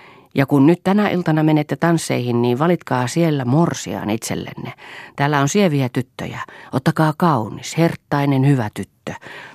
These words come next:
Mutta heittäkää pois pitkät meriretkenne", sanoi Elsa sormia puistaen varoittavasti. Elsa katsoi vielä tarkastavasti, kun Tuira meni ikkunan ohi.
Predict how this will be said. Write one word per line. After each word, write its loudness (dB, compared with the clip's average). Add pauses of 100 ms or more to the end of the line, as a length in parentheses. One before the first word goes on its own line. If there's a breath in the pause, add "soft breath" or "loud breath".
(140 loud breath)
Mutta 0
heittäkää 0
pois 0
pitkät -10 (100)
meriretkenne", -6 (720 soft breath)
sanoi -2
Elsa -6
sormia -4
puistaen -4
varoittavasti. -10 (1800)
Elsa 0
katsoi -2
vielä -2
tarkastavasti, -6
kun -4
Tuira -2
meni -2
ikkunan -8
ohi. -12